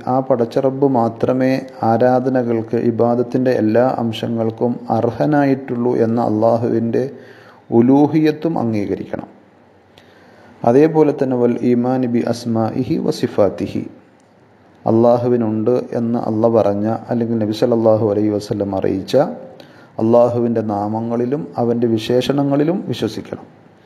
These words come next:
ഈ നാല് കാര്യങ്ങൾ അംഗീകരിക്കുമ്പോഴാണ് ഒരാൾ യഥാർത്ഥത്തിൽ ഉള്ള ഈമാൻ,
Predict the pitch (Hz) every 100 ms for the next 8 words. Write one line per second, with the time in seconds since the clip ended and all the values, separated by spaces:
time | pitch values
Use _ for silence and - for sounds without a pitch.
0 | _ - _ _ - 156 185 139 131 151
1 | 160 147 127 127 131 135 139 120 120 120
2 | 120 120 127 123 120 113 107 123 - -
3 | 117 117 123 120 104 113 117 120 120 120
4 | 127 143 165 120 110 113 131 - - -
5 | _ _ _ _ _ _ - 113 113 117
6 | 107